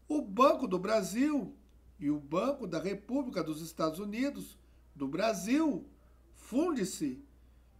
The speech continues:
dando origem a uma nova instituição bancária, designada Banco da República do Brasil. O decreto número mil quatrocentos e cinquenta e cinco,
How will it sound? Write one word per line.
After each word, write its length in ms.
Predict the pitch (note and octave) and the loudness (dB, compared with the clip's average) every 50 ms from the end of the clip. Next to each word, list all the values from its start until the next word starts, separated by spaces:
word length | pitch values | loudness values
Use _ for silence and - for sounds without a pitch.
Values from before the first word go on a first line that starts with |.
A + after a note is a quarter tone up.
| - - - | -20 -10 -4
dando 220 | - C3 C#3+ G3 | -4 -2 0 2
origem 640 | A3 A3 G#3 A#3 C4+ D4+ D#4 C4+ G3+ F#3 D#3+ D3 - - - - - - - - | 2 2 2 2 2 4 2 2 2 0 -2 -2 -4 -10 -16 -20 -20 -20 -20 -12
a 140 | - E3 F3 F#3+ | -6 -2 0 0
uma 260 | G#3+ A3 B3+ C4+ C#4+ | 0 2 2 2 2
nova 500 | B3+ A#3 A#3 B3 C4+ D4 D4 C4 G#3+ F3 | 2 2 2 4 6 6 6 6 4 2
instituição 640 | D#3 - - F#3 D#3+ - F3+ E3 D#3+ - - E3 D#3+ | 0 -2 -4 -8 -6 -2 -2 -2 -2 -2 -4 -4 -2
bancária, 720 | E3+ G#3 G#3 G#3 - A#3+ C4 C#4 C#4 A#3 F3+ D3+ D3 - - - - - - - - _ - - - - - - | -2 -4 -4 -2 0 2 2 4 4 2 2 -2 -4 -8 -14 -20 -20 -20 -20 -20 -20 _ -20 -20 -20 -20 -16 -6
designada 1000 | C3+ C#3+ C#3 C#3+ E3 D#3+ G3 A3 A3 A#3+ B3+ C#4 C#4+ A3+ G#3 F3+ D#3 - - - - - - - - - - - - | -2 -2 0 0 0 -2 -2 -4 -4 0 2 2 2 4 2 0 -2 -4 -8 -16 -20 -20 -20 -20 -20 -20 -20 -20 -20
Banco 580 | F3+ C3+ B2+ C#3 E3 A3 C4+ D#4 C4+ - G3 | -20 -8 -2 0 2 4 2 2 0 -2 -4
da 120 | E3 D#3 D#3 | -2 0 0
República 680 | - G3+ G#3 G#3 - - A#3+ C4+ D4 C4+ B3 F3+ F#3 D3+ | 0 -2 -2 -4 -6 -4 -2 0 0 0 -2 -2 -2 -2
do 120 | D3+ D#3+ | 0 0
Brasil. 680 | D#3+ F3+ G#3 G#3+ G3+ F#3+ A#3 B3+ C4 B3 A#3 F3+ C#3+ - - - - - - - - - - - - - - - - - - - - - - - - - - - - - | 0 0 0 0 0 0 0 0 2 2 0 -2 -4 -8 -12 -20 -20 -20 -20 -20 -20 -20 -20 -20 -20 -20 -20 -20 -20 -20 -20 -20 -20 -20 -20 -20 -20 -20 -20 -20 -14 -10
O 100 | - C3+ | -8 -4
decreto 680 | C#3 F#3+ G3 F#3+ - G#3+ A3 A#3 C4+ C#4+ C#4 C#4 G#3+ | 0 0 0 0 0 0 2 4 4 4 4 2 -2
número 360 | F3+ F3 F3+ F3 F3 F#3 F#3 | -4 -2 -2 0 0 0 0
mil 420 | F3+ F#3 F3+ G#3 B3+ D4 E4 E4 - | 0 0 0 2 2 2 2 0 0
quatrocentos 520 | - G3+ F3+ - - - - B3+ C#4 C4+ | 0 -2 -2 -2 -2 -2 0 2 2 0
e 40 | - | 0
cinquenta 280 | G#3+ - F#3 E3+ E3+ G3+ | -4 -4 -4 -4 -4 -4
e 80 | G3 | -6
cinco, 640 | F#3 - - B3+ C4 C#4+ D4 C#4+ - G#3 D#3+ C#3 - | -6 -4 -2 0 0 0 0 -4 -6 -6 -6 -6 -8